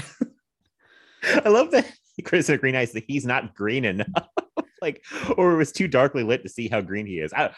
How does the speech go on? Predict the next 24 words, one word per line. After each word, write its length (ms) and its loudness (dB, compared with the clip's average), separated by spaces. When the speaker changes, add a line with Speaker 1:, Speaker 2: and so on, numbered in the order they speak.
Speaker 2:
my 100 2
theater, 240 0
lo-, 80 2
I 140 -2
was, 160 -8
I 40 0
was 120 -4
telling 180 -4
someone 140 -6
the 60 0
other 40 -2
day, 220 0
I 20 0
was 220 -4
like, 100 -8
Green 220 -4
Knight 180 -2
looked 180 -2
really 240 -4
good 140 -4
and 140 -8
sounded 340 -6
really 220 -6
good. 320 -6